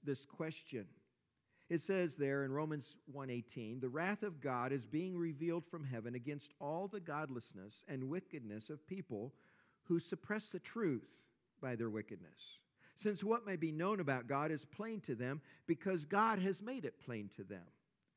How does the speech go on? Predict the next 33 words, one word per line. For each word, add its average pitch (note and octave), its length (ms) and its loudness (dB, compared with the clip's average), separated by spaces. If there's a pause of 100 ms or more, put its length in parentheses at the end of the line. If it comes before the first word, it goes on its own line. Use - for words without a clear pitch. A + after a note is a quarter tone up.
(200)
For E3+ 140 2
since G#3+ 260 -2
the G3+ 80 0
creation F#3+ 520 2
of F#3 60 -6
the F#3 80 2
world, C#3+ 380 4
God's C#3+ 320 4
invisible E3 520 -2
qualities, C3+ 760 -4 (300)
his C#3 220 0
eternal D#3+ 460 -2
power D#3 460 0
and C#3+ 80 0
divine C3+ 440 -2
nature C#3+ 360 -2
have D#3 240 -2
been E3+ 240 -2
clearly F3 580 -2
seen, A2 520 -6 (380)
being F3+ 220 4
understood F3 800 4 (200)
from D3+ 120 -2
what D#3 120 2
has C#3 120 2
been C#3+ 220 -2
made, C3 420 0 (800)
so C#3 180 -2
that B2 220 -2
people A#2+ 460 0 (600)
are A2+ 100 -2
without A2 320 0
excuse." - 880 -4